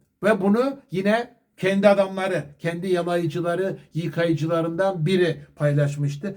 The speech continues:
İsmini almadım herife uyuz olduğum için ama bilinen bir isim. "Bu ayıp artık ya." diyor. "Aziz Yıldırım geliyor. Bacak bacak üstüne atmış duruyorsun hala, kalkmıyorsun. Sağlığınıza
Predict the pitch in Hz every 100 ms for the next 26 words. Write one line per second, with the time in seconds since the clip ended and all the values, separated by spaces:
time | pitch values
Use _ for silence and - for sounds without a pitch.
0 | - 226 - 170 190 196 175 143 135 139
1 | 127 143 139 143 143 143 143 127 139 135
2 | 120 - 202 196 _ - 202 208 190 196
3 | 202 185 143 123 117 120 101 _ _ _
4 | _ _ _ _ _ 196 262 233 254 190
5 | 180 151 151 151 170 190 165 147 - -
6 | 175 180 208 220 226 220 233 254 247 208
7 | 160 143 143 - - 196 233 233 214 226
8 | 240 220 208 - 165 170 190 151 214 233
9 | - _ - 220 247 240 175 - 160 143
10 | 147 147 143 143 143 196 202 196 175 151
11 | 143 143 139 - _ _ _ _ _ _
12 | - - 165 185 196 202 208 175 214 233
13 | 226